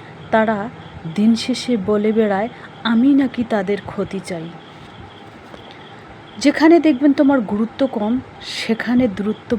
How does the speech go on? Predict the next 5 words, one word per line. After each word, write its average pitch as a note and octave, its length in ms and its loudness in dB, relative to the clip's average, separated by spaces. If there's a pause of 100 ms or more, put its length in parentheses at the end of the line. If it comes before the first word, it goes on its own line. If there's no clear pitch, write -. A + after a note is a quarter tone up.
বাড়িয়ে F#3 400 -4
দাও। F3 180 -10 (640)
কিছু D4+ 260 2
আপন C#4+ 380 2
মানুষকে C#4 640 0